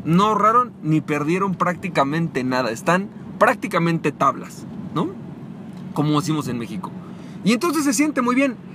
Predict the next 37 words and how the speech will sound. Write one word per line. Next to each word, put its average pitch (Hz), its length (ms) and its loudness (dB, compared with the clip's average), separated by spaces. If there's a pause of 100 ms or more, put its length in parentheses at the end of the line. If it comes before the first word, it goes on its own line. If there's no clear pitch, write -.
(240)
El 175 120 6
gran 226 200 4
beneficio 208 520 2
entonces, 185 560 0
como 131 200 0
repito, 131 440 0
de 135 100 0
este, 151 380 -2 (160)
de 131 100 4
este 147 260 -2
nivel 160 380 0 (480)
es 214 320 2 (220)
poderte 160 420 2
dar 151 260 2 (200)
el 127 160 4
lujo 277 400 0 (240)
o 135 100 2
de, 127 80 2
a 127 160 0
darte 160 320 2
un 170 140 2
nivel 151 240 2
de 143 80 0
vida 165 340 2 (560)
sintiéndote 175 640 4
cómodo 160 460 2
con 123 180 -2
ese 123 160 -4
nivel 104 280 0
de - 40 -4
vida. - 160 -8 (960)
El 196 140 4
grave 392 260 4
problema 208 540 4
o 151 80 4
el 147 80 0
grave, 233 360 0